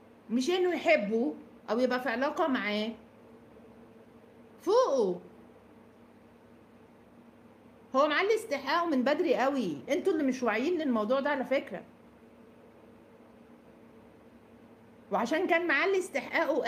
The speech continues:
قوي، خدكوا انتوا فوق قوي. لما نزلتوا بقى وقللتوا استحقاقكوا انتوا ونزلتوا في الحضيض، ها؟ قفل عليكوا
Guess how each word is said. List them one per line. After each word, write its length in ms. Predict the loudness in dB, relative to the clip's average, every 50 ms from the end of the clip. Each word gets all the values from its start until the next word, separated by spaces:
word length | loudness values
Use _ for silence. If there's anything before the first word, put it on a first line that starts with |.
| 2
قوي، 340 | 2 2 2 0 0 0 -2 -4 -8 -20 -20 -20 -14 -4
خدكوا 420 | 0 0 0 0 0 -2 0 0
انتوا 200 | -2 -2 -2 -4
فوق 340 | -2 0 -2 -2 -2 -2 0
قوي. 420 | 0 0 0 0 -2 -6 -6 -8 -10 -12 -16 -20 -20 -20 -20 -20 -20 -20 -20 -20 -20 -20 -20 -20 -20 -20 -20 -20 -20 -20 -20 -20 -20 -20 -20 -6 -2
لما 240 | 0 2 2 4 4
نزلتوا 520 | 2 2 2 2 2 2 2 2 -2 0
بقى 300 | 2 0 0 2 0 0
وقللتوا 500 | 0 0 0 0 2 2 0 2 0 -2
استحقاقكوا 720 | -2 -2 -6 -6 -6 -4 -4 -4 -4 -4 -4 -2 0 0
انتوا 380 | 0 0 -2 -2 -2 -2 -2 -2 -6 -10 -20 -20 -20 -20 -8 -2
ونزلتوا 640 | 0 2 2 0 0 0 2 2 2 2 0 0
في 120 | 0 0 -2
الحضيض، 880 | -2 -2 -8 -10 -6 -2 -2 -2 0 -2 -2 0 0 0 0 0 -2 -4 -12 -16 -20 -20 -20 -20 -20 -20 -20 -20 -18 -18 -16 -16 -16 -16 -16 -16 -16 -16 -16 -16 -16 -16 -16 -8 4 6
ها؟ 380 | 8 10 10 8 8 4 2 -4 -10 -14 -16 -16 -16 -16 -16 -16 -16 -16 -16 -16 -16 -16 -16 -16 -16 -16 -16 -16 -16 -16 -18 -18 -18 -16 -14 -2 4
قفل 280 | 4 6 8 8 8 10
عليكوا 400 | 10 10 10 10 10 10 10